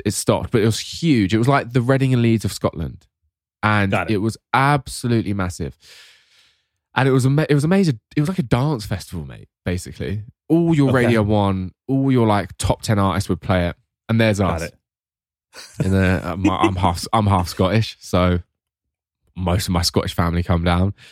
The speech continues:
Speaker 1: which was great for them to see me do this. And they've seen all the
Speaker 2: <laughs>
Speaker 1: pictures for our London shows, and they know we've just been signed, so they're expecting, like, a, a flipping Foo Fighters show.
Speaker 2: Right.
Speaker 1: Anyway, so we play, we, we, we, we get on stage, and we realise that the tent we're playing is probably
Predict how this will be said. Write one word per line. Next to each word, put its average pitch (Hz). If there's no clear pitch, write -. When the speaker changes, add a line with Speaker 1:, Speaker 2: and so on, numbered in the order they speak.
Speaker 1:
which 98
was 90
great 95
for -
them 87
to 87
see 87
me 87
do 87
this. 101
And 117
they've 143
seen 131
all -
the 101
Speaker 2:
<laughs> 131
Speaker 1:
pictures 107
for 110
our 101
London 98
shows, 98
and 110
they 120
know 117
we've 101
just 98
been 92
signed, 92
so 113
they're 117
expecting, -
like, 92
a, 90
a -
flipping 107
Foo 120
Fighters 87
show. 80
Speaker 2:
Right. 123
Speaker 1:
Anyway, 156
so 156
we 156
play, 120
we, 131
we, 131
we, 123
we 123
get 135
on 117
stage, 98
and 107
we 107
realise 110
that 120
the 139
tent 214
we're 202
playing 156
is 120
probably 95